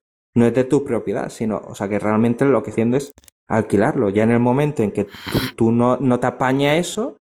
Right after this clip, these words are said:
ya no puedes usarlo. O sea, es un pisapapeles. O sea, porque has comprado el hardware, pero el resto es,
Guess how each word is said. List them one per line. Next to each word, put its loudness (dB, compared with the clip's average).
ya 2
no 0
puedes -2
usarlo. -4
O -6
sea, 0
es 0
un 0
pisapapeles. -2
O -20
sea, 2
porque 0
has -6
comprado 2
el 0
hardware, 0
pero 0
el -4
resto -4
es, -4